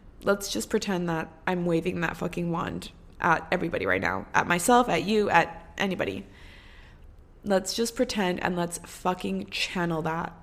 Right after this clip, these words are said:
Let's channel that fucking energy, because you're worthy of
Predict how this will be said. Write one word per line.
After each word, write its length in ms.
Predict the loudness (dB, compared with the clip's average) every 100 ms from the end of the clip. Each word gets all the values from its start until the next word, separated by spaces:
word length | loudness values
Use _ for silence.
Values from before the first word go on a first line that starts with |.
| -2
Let's 300 | -2 -2 -6
channel 520 | -8 -6 -2 -2 0 2
that 220 | 0 0
fucking 300 | -2 -4 -4
energy, 500 | -4 -4 -6 -6 -6
because 520 | -4 -2 0 0 -4 -16 -20 -20 -20 -20 -20 -20 -20 -20 -16 0
you're 160 | 0
worthy 440 | 4 4 4 2 0
of 280 | -2 -2